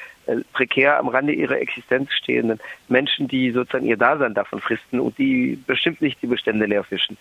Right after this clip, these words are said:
Die Parallele, die viele Leute ziehen, die ein bisschen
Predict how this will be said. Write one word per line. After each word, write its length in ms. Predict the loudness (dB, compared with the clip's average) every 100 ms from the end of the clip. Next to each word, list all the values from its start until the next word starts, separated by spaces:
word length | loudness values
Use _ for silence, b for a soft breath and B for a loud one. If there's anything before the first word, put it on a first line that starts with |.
| B B B B
Die 180 | -2 -2
Parallele, 640 | 0 2 4 4 4 2 -2
die 140 | -4
viele 260 | 0 2 4
Leute 240 | 2 0 -14 -2
ziehen, 300 | 2 4 2 B B -2
die 100 | 0
ein 120 | 2
bisschen 580 | 2 0 2 2 2 0